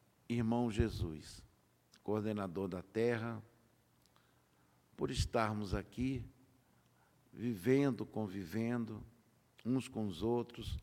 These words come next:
aprendendo sempre. Agradecer aos seus mentores, aos nossos mentores,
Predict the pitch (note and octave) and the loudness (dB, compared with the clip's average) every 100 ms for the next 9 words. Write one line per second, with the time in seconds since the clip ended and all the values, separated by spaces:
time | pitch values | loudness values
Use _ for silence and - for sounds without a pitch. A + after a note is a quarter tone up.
0 | - _ - G#2+ A#2 A#2 G2+ A2+ G#2+ - | -10 _ -10 -8 -2 -2 0 -2 -2 -6
1 | - E2 D2+ - - - _ _ _ _ | -8 -8 -10 -16 -20 -20 _ _ _ _
2 | _ _ _ - - - - - A2+ A2 | _ _ _ -20 -20 -20 -16 -4 -2 0
3 | A2+ G#2+ G2+ G#2+ G#2 F#2+ - - - _ | -2 -2 -2 0 0 0 -6 -20 -20 _
4 | - _ _ - - - G2+ - C3+ C3+ | -20 _ _ -20 -10 -4 -4 2 4 4
5 | C3 A2+ A2+ G2 - B2 C3 C3 - A2 | 2 0 0 0 0 4 4 2 0 -2
6 | G2+ A#2+ D3 D3+ G#2+ G#2+ G#2 F#2 A2+ B2 | 0 2 2 2 -4 -4 -4 -2 0 2
7 | B2 A#2 - | 2 -2 -4